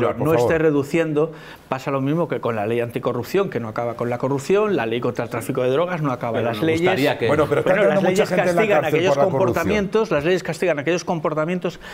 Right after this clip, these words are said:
Speaker 2: que la sociedad quiere erradicar. Eh, segundo, violencia de,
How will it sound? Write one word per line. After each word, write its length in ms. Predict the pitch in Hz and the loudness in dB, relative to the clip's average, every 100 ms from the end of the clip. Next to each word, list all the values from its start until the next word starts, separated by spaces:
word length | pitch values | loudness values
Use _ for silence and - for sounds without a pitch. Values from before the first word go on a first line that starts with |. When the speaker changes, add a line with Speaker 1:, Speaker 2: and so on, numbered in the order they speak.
| - - | -14 -4
Speaker 2:
que 100 | 143 | -2
la 100 | 135 | -2
sociedad 440 | 135 - 143 160 - - | -6 -2 0 -2 -8 -16
quiere 340 | - 156 139 135 | -4 0 2 2
erradicar. 460 | 113 113 107 92 95 82 71 - - - - | 0 -4 -4 -6 -10 -12 -16 -16 -16 -14 -4
Eh, 120 | 143 | -4
segundo, 360 | 131 156 143 131 | 0 0 0 -4
violencia 480 | 139 143 165 185 196 | -2 0 0 0 0
de, 340 | 190 170 151 | 2 0 -4